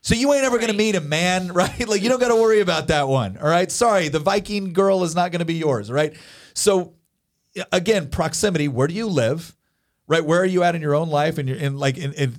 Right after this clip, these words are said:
Speaker 1: again, as a Christian, where are you on your own walk with Christ? Like, are you actually ready to be a husband and what all that means within that, that worldview? But, you know, um, wh-, where are you at and where are you more likely to find people that share that worldview? Go there. <laughs>
Speaker 2: Right.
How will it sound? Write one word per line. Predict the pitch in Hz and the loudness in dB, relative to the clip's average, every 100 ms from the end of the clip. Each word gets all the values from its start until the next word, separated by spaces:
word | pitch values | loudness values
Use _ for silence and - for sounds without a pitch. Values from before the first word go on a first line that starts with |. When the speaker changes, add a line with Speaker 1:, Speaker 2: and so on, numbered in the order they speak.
| 156 | -4
Speaker 1:
again, | 135 151 | 0 0
as | 120 | 0
a | |
Christian, | - 156 156 | -2 -2 0
where | 131 | 0
are | 139 | 0
you | |
on | 135 127 120 123 | 0 -2 -8 -10
your | - 110 | -8 -2
own | 117 | -2
walk | 117 120 - | 0 0 -2
with | 104 | -6
Christ? | - 147 175 135 | 0 2 2 -2
Like, | 113 | -4
are | |
you | 113 127 117 | -2 0 0
actually | 120 127 | -2 -2
ready | 113 127 | -2 -2
to | 135 | -2
be | 131 | 0
a | 110 | -2
husband | 104 139 143 160 | -2 -4 -2 -4
and | 127 | -2
what | 127 | 0
all | 123 | 0
that | 120 113 | -2 -4
means | 123 143 135 | -4 -4 -4
within | 123 123 | -4 -2
that, | 120 117 - 123 | -2 -4 -8 -8
that | 127 139 | -8 -2
worldview? | 135 143 160 170 | -2 0 0 0
But, | 139 131 - - - - _ - | 0 0 -4 -20 -20 -20 _ -6
you | |
know, | 143 135 135 _ | -4 -4 -8 _
um, | 143 127 123 - _ | 0 0 -4 -12 _
wh-, | - 143 151 | -6 -4 2
where | 143 185 | 2 2
are | |
you | 214 185 | 2 2
at | 135 147 - | 2 0 -2
and | 156 131 | -4 0
where | 147 185 | 2 2
are | |
you | 202 196 175 - | 0 -4 -6 -4
more | 139 160 | 0 0
likely | 180 147 139 170 | 2 0 0 -4
to | 160 | -4
find | 170 151 139 | -4 -4 -4
people | 131 143 | -6 -4
that | 147 | -6
share | - 123 | -4 -4
that | 151 | -4
worldview? | 190 220 165 120 95 _ _ 110 | 0 0 2 -4 -6 _ _ -2
Go | 180 190 190 | 0 2 2
there. | 165 190 175 113 - - _ _ - | 2 2 2 -2 -6 -18 _ _ -6
<laughs> | - 571 554 - _ - | -6 -12 -20 -20 _ -18
Speaker 2:
Right. | 185 180 | -16 -16